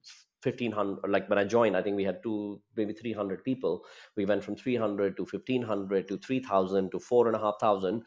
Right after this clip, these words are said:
As we grew also, the, that startup mindset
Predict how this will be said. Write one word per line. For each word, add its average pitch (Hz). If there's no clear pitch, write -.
As 151
we 147
grew 175
also, 113
the, 101
that 113
startup 156
mindset 110